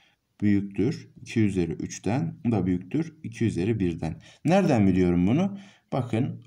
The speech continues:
altı büyüktür dörtten, dört de büyüktür üçten, üç de büyüktür birden. Ama bu sadece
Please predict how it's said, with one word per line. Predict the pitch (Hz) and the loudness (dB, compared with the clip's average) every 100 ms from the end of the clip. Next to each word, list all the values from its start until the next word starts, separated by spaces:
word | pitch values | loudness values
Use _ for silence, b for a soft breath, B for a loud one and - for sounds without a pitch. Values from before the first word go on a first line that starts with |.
| - | -2
altı | 110 107 101 - 95 110 175 - - _ _ b b b 123 | 0 2 0 -2 0 2 0 -4 -18 _ _ b b b 0
büyüktür | 120 113 - 80 82 | 2 2 -2 -2 0
dörtten, | 80 80 - 127 175 - - | -2 -4 -4 -2 -2 -6 -2
dört | 131 117 | -2 0
de | 90 85 | -2 -4
büyüktür | 82 - - | -4 -8 -10
üçten, | 87 - 120 - | -10 -6 -4 -4
üç | - - | -4 -4
de | 87 | -2
büyüktür | 82 - 156 135 | -4 -2 -4 0
birden. | 98 87 82 - | 0 -2 -4 -2
Ama | 156 | 0
bu | 160 | 0
sadece | 170 185 127 113 156 220 | 0 0 2 2 2 0